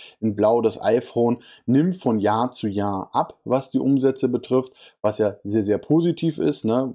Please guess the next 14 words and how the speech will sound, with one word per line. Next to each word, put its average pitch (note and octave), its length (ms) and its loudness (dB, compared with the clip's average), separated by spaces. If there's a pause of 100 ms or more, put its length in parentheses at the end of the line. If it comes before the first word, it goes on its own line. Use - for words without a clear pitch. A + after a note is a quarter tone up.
Ähm, G#2 460 -4
es - 80 -20
sind G#2 120 -4
ja G2 100 -2
nicht - 320 -6
die - 120 -12
absoluten A2+ 560 -2
Umsätze, B2 500 0
sondern G#2 260 -2
die G2 100 -10
Verteilung D3 720 -2
der C3+ 240 -2
Umsätze. B2 640 0 (380)
Ähm, A2 220 -2